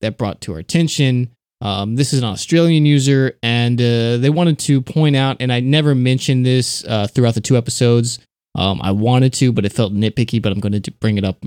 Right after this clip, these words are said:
briefly right now anyway. There are various ways of refining radioactive material to bring it to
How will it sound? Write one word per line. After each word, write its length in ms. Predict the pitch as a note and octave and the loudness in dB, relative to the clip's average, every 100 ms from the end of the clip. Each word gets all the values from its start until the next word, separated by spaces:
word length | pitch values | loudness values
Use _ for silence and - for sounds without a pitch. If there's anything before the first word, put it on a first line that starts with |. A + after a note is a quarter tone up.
| - | 0
briefly 440 | B2 A#2 A2+ G#2+ | 2 2 -2 -4
right 220 | G2 G#2 | -2 -4
now 220 | G2+ G#2+ F#2+ | -2 -2 0
anyway. 480 | A2+ A#2 A#2 A#2 - | 0 2 2 0 0
There 280 | C#3 C#3 C3 - | 0 0 0 0
are 240 | A#2+ A#2+ | 2 2
various 400 | A#2 C#3+ C#3 - | 2 2 2 0
ways 420 | A#2 B2 B2+ B2 | 0 2 2 0
of 220 | A#2 G#2+ | -2 -4
refining 840 | G#2+ - - B2+ C3+ C3 A#2+ A2 - - | -4 -4 0 2 4 2 0 -2 -10 -4
radioactive 460 | B2 A#2+ A2 A2 G#2 | 0 2 2 -2 -4
material 460 | G#2 - A#2+ A#2+ A#2 | -6 0 2 2 0
to 120 | F#2+ | -4
bring 280 | F#2+ A2+ A2+ | -2 0 0
it 160 | F#2+ - | -2 -2
to 380 | B2+ A#2+ B2+ | 0 2 2